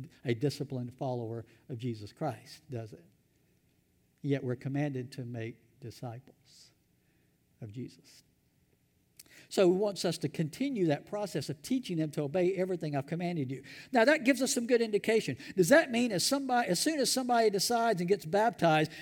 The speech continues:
now they're gonna do everything that Jesus says to do exactly right? Is that what that means?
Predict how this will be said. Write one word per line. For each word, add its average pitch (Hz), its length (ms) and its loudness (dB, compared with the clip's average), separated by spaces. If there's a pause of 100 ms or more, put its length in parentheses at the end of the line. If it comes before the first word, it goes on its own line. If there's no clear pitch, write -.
now 247 360 6
they're 240 180 6
gonna 220 240 2
do 240 160 6
everything 226 400 6
that 190 100 -2
Jesus 208 320 -4
says 233 260 -2
to 202 100 -8
do 226 220 4
exactly 214 460 2
right? 220 260 0
Is 160 100 0
that 208 120 0
what 208 140 -6
that 233 160 -4
means? 254 420 -8